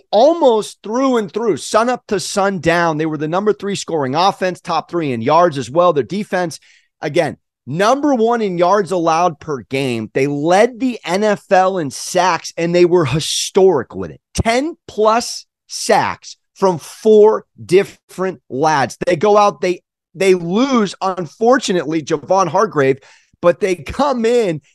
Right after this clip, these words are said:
and they draft so well again. Jalen Carter, the thought that Jalen Carter and Jordan Davis on the front line for the Georgia Bulldogs in college are now together in the N F C East on the same line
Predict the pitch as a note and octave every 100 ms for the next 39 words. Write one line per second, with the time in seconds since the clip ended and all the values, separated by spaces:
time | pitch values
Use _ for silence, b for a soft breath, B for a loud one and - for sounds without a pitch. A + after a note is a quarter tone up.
0 | _ F3 G3 G3 F#3+ C#3 D3 D#3+ F#3+ A3
1 | A#3+ - _ _ _ - - - A#3 C#4
2 | A#3+ A3+ A3+ E3+ G3+ G#3 D3 F#3+ G#3+ A3
3 | F#3 F#3+ G3 F#3+ D#3 E3+ G#3 E3 C4 E4+
4 | G4+ C4 D3+ G#3 A#3+ C4 B3 - G#3 G3+
5 | E3 A2+ F3 F#3+ F3+ E3 D#3+ F3 F#3 -
6 | D#3 - F#3 G3 D#3+ D#3+ F#3+ D#3+ C#3 G#2+
7 | E3+ F#3+ E3 D3+ E3 E3 E3 - A2+ -
8 | - D3+ G3+ D#3+ D#3+ D#3+ F3 E3 D3+ E3+
9 | F3+ D#3+ C3+ C#3+ F3 D3 D3+ C#3+ F3 D#3
10 | C3+ A2+ F3 G3 F3+ E3+ F#3